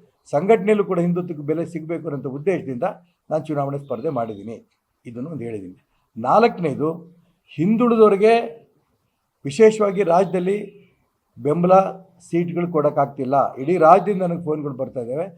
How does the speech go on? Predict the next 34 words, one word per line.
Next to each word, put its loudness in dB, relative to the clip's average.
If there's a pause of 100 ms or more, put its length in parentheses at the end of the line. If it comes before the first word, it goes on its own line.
(220)
"ಒಬ್ಬ 10
ಕುರುಬರಿಗೂ 0
ಕೊಡಲಿಲ್ಲ, 0
ಯಾವ 6
ನ್ಯಾಯ? -2 (380)
ಹಿಂದುಳಿದವ್ರಿಗೆ 4
ಯಾಕೆ 2
ಮೋಸ -2
ಮಾಡ್ತಾ 0
ಇದ್ದೀರಿ?" -4 (380)
ಈ -2
ಮಾತನ್ನು 0
ಕೂಡ -8
ಹೇಳ್ತಾ -6
ಇದ್ದಾರೆ. -4 (400)
ಎಲ್ಲ 0
ಹಿಂದುಳಿದವ್ರ 2
ಬಗ್ಗೆ, 0 (460)
ದಲಿತರ 0
ಬಗ್ಗೆ 0 (520)
ಮತ್ತು 0 (480)
ಪಕ್ಷದಲ್ಲಿರೋಂಥ 0 (560)
ಅವ್ಯವಸ್ಥೆ 6
ಸರಿ 0
ಮಾಡಬೇಕು -2
ಅನ್ನೋ -10
ಉದ್ದೇಶದಿಂದ -6 (520)
ನಾನು -8
ಚುನಾವಣೆ -4
ಸ್ಪರ್ಧೆ -4
ಮಾಡಿದ್ದೀನಿ -8
ಅಂತ -14
ಹೇಳಿದೆ -8
ನಾನು. -14